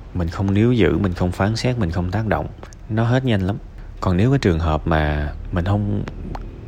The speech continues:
biết thiền á, thì những cái sự kiện đó nó đi qua mình đó, nhưng mà mình giữ nó. Mình không có buông nó ra, mình níu giữ nó. Và mình níu giữ nó ngày tháng năm. Mình níu giữ nó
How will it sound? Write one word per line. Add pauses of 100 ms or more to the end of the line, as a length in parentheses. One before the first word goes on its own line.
(120)
biết
thiền
á, (480)
thì
những
cái
sự
kiện
đó
nó
đi
qua
mình
đó,
nhưng
mà
mình
giữ
nó. (460)
Mình
không
có
buông
nó
ra,
mình
níu
giữ
nó. (460)
Và
mình
níu
giữ
nó (120)
ngày
tháng
năm. (420)
Mình
níu
giữ
nó